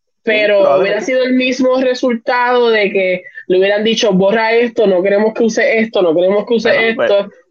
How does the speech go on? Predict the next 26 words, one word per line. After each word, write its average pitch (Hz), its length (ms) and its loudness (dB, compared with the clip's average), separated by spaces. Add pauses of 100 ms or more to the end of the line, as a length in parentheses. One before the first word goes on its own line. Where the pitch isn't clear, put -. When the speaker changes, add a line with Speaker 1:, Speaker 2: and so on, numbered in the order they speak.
(140)
Speaker 2:
es 135 380 -4
la, 135 140 0
es 135 220 -4 (100)
la, 127 160 0 (120)
de 127 140 -4
la 135 120 0
premisa 127 460 -4
que, 170 160 -2 (140)
que 151 140 -4
parte, 160 380 -2
entiendo 123 360 -10
que 131 80 -6
no, 131 140 -6
porque 127 160 -4
si 110 80 -12
le 104 100 -4
das 107 180 -4
completo 117 680 -8
control 135 520 -6
a 127 100 -2
Joss 131 280 -8
Whedon, 135 380 -4 (460)
pues 104 160 -8
va 104 60 -2
a - 40 -8
ser 131 300 -6